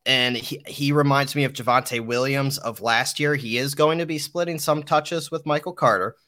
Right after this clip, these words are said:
Um, it's not gonna be a full, uh, y-, you know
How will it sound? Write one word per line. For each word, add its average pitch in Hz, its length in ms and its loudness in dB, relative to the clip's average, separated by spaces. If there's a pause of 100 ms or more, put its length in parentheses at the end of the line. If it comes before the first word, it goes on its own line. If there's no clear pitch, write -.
(300)
Um, 110 220 4
it's - 140 -4
not 117 200 4
gonna 139 160 2
be 143 160 2
a 143 60 6
full, 143 580 6
uh, 113 360 2 (180)
y-, 127 140 -6
you 120 140 -4
know 104 280 -2